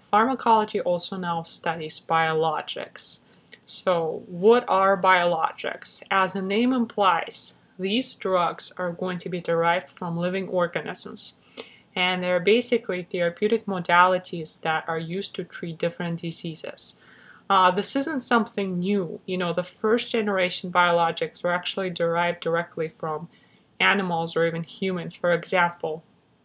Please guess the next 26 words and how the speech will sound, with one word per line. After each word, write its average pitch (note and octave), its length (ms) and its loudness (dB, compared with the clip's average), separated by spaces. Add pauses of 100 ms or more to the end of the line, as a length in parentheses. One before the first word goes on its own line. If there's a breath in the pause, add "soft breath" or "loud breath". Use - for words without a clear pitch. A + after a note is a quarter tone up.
(680)
insulin F3+ 540 0
that E3 120 0
was E3+ 140 0
derived E3+ 460 2
from E3 240 -8 (300)
pigs F#3 360 -2
or D#3+ 160 -4
cows. - 720 4 (580 loud breath)
And F#3 260 -4
now B3 600 8
we G3+ 160 0
are G3 80 4
a F#3+ 60 4
little G3 240 2
bit F3+ 160 0
more G3 200 0
sophisticated, F3+ 1000 0
so E3+ 380 0
the E3+ 100 -6
biologics F#3+ 880 4
are E3+ 100 2
actually E3+ 400 0
made F3 380 -4
using E3+ 380 -6
a - 20 -4
recombinant F3 920 -4